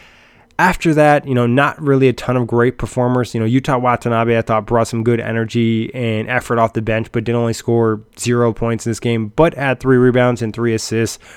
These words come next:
provided some good length. Uh, T J Warren made his return to the court, had eight points, four of six from the field,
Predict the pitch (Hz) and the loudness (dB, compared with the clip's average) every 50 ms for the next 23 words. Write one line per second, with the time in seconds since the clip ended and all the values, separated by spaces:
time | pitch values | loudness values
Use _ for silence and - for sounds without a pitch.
0 | - - - 123 120 123 120 123 123 117 - 120 117 113 123 117 107 110 110 110 | -10 -4 -2 0 2 2 2 2 0 -2 -2 -2 0 0 0 0 0 0 -2 -2
1 | 110 110 113 107 - - 120 113 110 110 - - 156 131 147 139 131 127 135 135 | 0 -2 -2 -4 -4 -2 0 0 0 2 4 4 4 6 6 6 6 6 6 4
2 | 131 123 123 123 120 113 123 110 113 120 110 - 123 123 117 120 113 117 - - | 4 2 2 2 2 2 0 0 0 -2 -4 -4 -4 -4 -2 -2 -4 -4 -2 -2
3 | 120 120 110 113 113 110 - 143 143 131 - - 123 120 120 120 113 - - - | -2 -2 -2 -4 -6 -4 -2 -2 -2 -2 -2 -2 -2 0 0 -2 -2 -4 -8 -18
4 | - - - - - - 160 165 160 139 - - 151 - - 139 139 123 - - | -20 -20 -20 -18 -2 2 4 4 4 4 2 0 0 0 0 -2 -2 -2 0 2
5 | 131 127 127 127 127 120 113 | 4 4 6 6 4 2 0